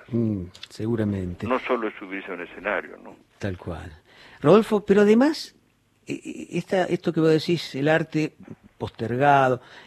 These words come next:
Speaker 1: en estos días, de alguna manera, nos ha ayudado muchísimo el arte, en es-, eh, quiero decir, esos productos del arte con los que, bueno, hemos, eh, pasado el tiempo, <laughs> quiero decir, ¿no? Es decir, hemos recurrido a libros, a películas, que tal vez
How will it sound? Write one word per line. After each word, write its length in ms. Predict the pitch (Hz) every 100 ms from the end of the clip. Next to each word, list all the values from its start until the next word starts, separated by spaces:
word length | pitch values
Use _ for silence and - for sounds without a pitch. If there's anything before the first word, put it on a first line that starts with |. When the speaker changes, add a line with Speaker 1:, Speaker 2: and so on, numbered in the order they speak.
| _
Speaker 1:
en 100 | - 233
estos 280 | 311 208
días, 480 | 170 285 262 131 -
de 80 | -
alguna 460 | 127 131 214 247 190
manera, 640 | 147 156 180 165 151 160
nos 320 | 147 139 -
ha 80 | 175
ayudado 640 | 190 147 147 160 185 170 147
muchísimo 640 | 135 - 220 175 127 113 110
el 40 |
arte, 600 | 123 110 104 98 101 90
en 80 | 95
es-, 280 | 98 - -
eh, 160 | 101 - _ _
quiero 220 | - 113
decir, 380 | 107 - 123 85 _ - -
esos 240 | - 127 -
productos 840 | - 131 151 175 120 - 104 -
del 160 | 110 123
arte 380 | 143 156 147 170
con 140 | 143
los 100 | 127
que, 140 | - 143
bueno, 320 | 202 254 147
hemos, 840 | - 180 208 170 131 110 98 - -
eh, 120 | 110 101
pasado 400 | - - 180 170
el 120 | 127
tiempo, 440 | 277 269 85 - -
<laughs> 40 |
quiero 160 | - -
decir, 320 | - - - -
¿no? 200 | 190 180
Es 380 | - - - -
decir, 200 | 117 135
hemos 240 | 156 143
recurrido 460 | 127 117 127 127 127
a 40 |
libros, 540 | 156 180 151 131 113
a 60 | 107
películas, 640 | 107 123 165 151 127 127 113
que 120 | 147
tal 220 | - 175
vez 320 | 202 196 -